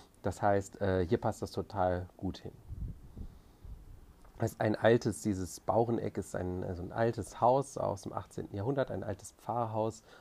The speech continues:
wo heute unter anderem das Trauzimmer drin ist, also, äh, schöne Umgebung. Und, äh, die Ausstellung fängt total, äh,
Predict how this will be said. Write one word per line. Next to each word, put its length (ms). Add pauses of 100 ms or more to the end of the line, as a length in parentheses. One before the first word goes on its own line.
(140)
wo 120
heute 240
unter 260
anderem 260
das 140
Trauzimmer 560
drin 240
ist, 240
also, 340
äh, 220
schöne 300
Umgebung. 580 (520)
Und, 380
äh, 160
die 140
Ausstellung 400
fängt 400 (300)
total, 640
äh, 120